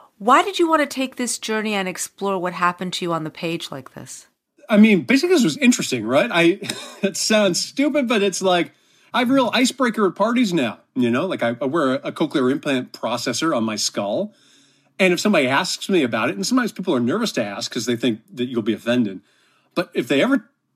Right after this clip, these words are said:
Speaker 2: ask me about it, I love telling them the story. And then they're like, "Wow, that's what happened to you? Holy smokes." And then we're off and running.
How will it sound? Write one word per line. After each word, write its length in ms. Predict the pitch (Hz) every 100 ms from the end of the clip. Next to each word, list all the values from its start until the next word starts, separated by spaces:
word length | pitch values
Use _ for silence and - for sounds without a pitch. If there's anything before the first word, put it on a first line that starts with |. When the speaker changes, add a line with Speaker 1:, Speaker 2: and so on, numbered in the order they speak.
| _
Speaker 2:
ask 260 | - 196 247
me 80 | 254
about 280 | - 117 -
it, 80 |
I 40 | 196
love 460 | 208 226 269 262 -
telling 300 | 339 254 151
them 120 | 135
the 80 | 131
story. 380 | - 120 98
And 100 | 101
then 100 | 135
they're 120 | 175 147
like, 140 | 123
"Wow, 440 | 240 277 220 127 107
that's 200 | - -
what 80 | 170
happened 240 | 175 170
to 60 | 165
you? 180 | 254
Holy 380 | 302 320 190 117
smokes." 600 | 107 - 269 247 117 -
And 120 | 175
then 140 | 165 190
we're 180 | 196 185
off 180 | 196
and 200 | 196 196
running. 400 | 240 277 214 196